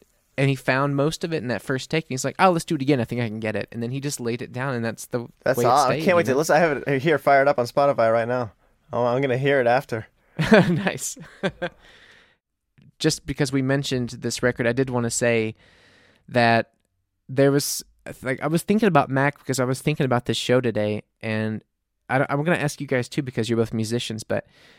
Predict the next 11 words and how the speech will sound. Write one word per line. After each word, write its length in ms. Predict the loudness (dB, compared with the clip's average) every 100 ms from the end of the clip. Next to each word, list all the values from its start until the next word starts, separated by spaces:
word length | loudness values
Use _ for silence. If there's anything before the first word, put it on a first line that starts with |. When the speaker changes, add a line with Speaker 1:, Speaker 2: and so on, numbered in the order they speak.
| _ _ _ _ -6
Speaker 1:
I 60 |
had 180 | -2 0
this 180 | -2 -2
feeling 360 | 0 2 2
when 120 | 2 0
I 60 |
did 220 | 2 0
this 140 | 0 -2
song, 260 | 0 0
twelve 240 | 0 0 0
Songs, 400 | -2 -4 -6